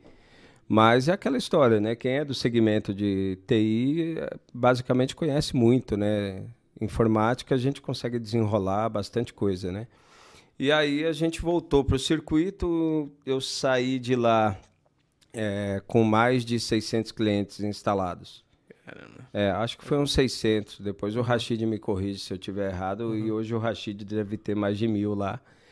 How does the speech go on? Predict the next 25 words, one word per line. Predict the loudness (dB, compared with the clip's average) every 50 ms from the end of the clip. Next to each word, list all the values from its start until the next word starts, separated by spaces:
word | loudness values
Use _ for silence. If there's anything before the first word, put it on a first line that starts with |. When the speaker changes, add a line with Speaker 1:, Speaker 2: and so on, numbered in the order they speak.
| -20 -20 -20 _ -2
Speaker 1:
Quem | 2 2 2 2
toca | 2 0 0 0 0 0 -2 -4 -4
hoje | -2 0 -2 -2 -2 -2
o | -2 0
negócio | 0 0 0 -2 -4 -2 -2 -2
é | 0
o |
Rashid. | 2 2 2 0 0 -4 -6 -6 -6 -10 -16 -16 -16 -14 -14
Speaker 2:
É, | -12
toca | -6 -2 -2 -2 -2 -4 -6
bem? | -6 -4 -6 -6 -6 -8 -8
Acho | -10 -10 -10 -8 -4
que | -2
a | -2
Rashid | -2 -2 -2 -4 -4
é | -4
mais | -2 -2 -2 -2
ou | -2 -2
menos, | 0 0 0 0 0 -2 -2
né? | -2 -4 -4 -6 -8 -8
Speaker 1:
<laughs> | -6 -4 -2 0 0 0 2 4 4 4 4 4 2 0 0 0 -6
Speaker 2:
Deixa | -10 -8 -8 -6
eu | -6 -4 -4
ver, | -4 -4 -2
né? | 2 4 4 4 4